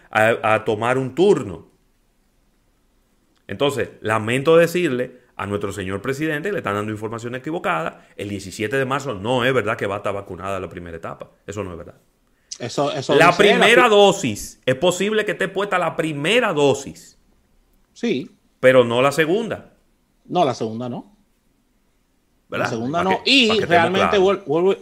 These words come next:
Speaker 2: vuelvo y te repito, o sea, eh, a ver, nos dice, nos dice el primer mandatario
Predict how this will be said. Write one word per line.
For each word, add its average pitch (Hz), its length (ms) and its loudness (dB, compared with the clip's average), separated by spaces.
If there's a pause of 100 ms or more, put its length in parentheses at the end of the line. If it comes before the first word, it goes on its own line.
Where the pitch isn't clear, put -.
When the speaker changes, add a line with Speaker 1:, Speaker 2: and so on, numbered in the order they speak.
Speaker 2:
vuelvo 160 280 0
y - 20 -2
te 190 140 -2
repito, 190 480 -6
o 139 40 -12
sea, 123 480 -4 (760)
eh, 120 580 -4 (800)
a 123 140 -8
ver, 131 320 -2 (920)
nos 147 280 -4
dice, 226 420 0
nos 160 180 -8
dice 196 440 -2
el 175 100 -2
primer 170 300 -4
mandatario 151 840 -4